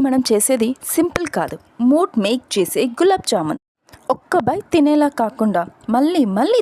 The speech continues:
తినాలి అనిపించే టేస్ట్. రెడీ అయ్యారా? So, ఫస్ట్ చేయాల్సింది, welcome to my channel శరణ్య వ్లాగ్స్. Please like,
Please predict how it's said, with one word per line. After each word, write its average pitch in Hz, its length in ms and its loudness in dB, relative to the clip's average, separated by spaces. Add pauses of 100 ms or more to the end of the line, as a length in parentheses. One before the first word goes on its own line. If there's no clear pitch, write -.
(100)
తినాలి 269 400 2 (100)
అనిపించే 240 420 0 (140)
టేస్ట్. 165 360 -2 (440)
రెడీ 180 240 0 (200)
అయ్యారా? 190 540 0 (760)
So, 247 80 2 (280)
ఫస్ట్ - 380 0
చేయాల్సింది, 302 580 2 (280)
welcome 190 380 0
to 277 40 2 (120)
my 320 80 4 (100)
channel 349 380 0
శరణ్య 427 420 2
వ్లాగ్స్. 262 400 0
Please 208 260 -2 (140)
like, 294 220 -2